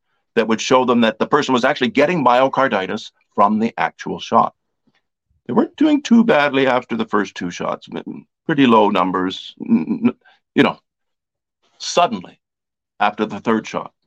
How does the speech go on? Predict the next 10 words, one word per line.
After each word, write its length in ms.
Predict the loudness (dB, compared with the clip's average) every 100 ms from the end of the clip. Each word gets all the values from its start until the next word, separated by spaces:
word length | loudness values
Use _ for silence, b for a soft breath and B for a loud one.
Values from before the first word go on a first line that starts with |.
| _
suddenly 580 | -12 0 2 2 -4 -2
after 240 | -4 -4
the 100 | -10
third 300 | -6 -2 -2
shot, 340 | 0 2 2 0 _ _ _ -2
the 100 | 2
numbers 440 | 4 4 2 0
shot 380 | -8 0 2 2 0
up 240 | 0 0 _ -12
to 360 | -8 -6 -8